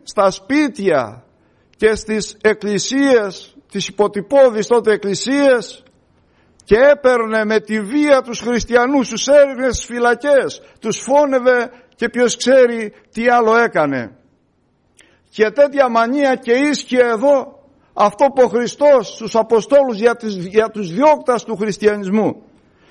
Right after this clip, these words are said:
οι οποίοι, ενώ θα σας σκοτώνουν, λέει στους Αποστόλους,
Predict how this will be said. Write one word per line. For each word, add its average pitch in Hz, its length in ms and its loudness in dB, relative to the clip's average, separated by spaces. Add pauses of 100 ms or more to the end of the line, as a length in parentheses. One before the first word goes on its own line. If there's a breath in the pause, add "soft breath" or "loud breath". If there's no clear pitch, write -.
(180 soft breath)
οι 208 140 0
οποίοι, 294 500 0 (1400 soft breath)
ενώ 233 300 2
θα 247 160 0
σας 240 200 0
σκοτώνουν, 269 720 2
λέει 247 180 2
στους - 140 -10
Αποστόλους, 240 840 0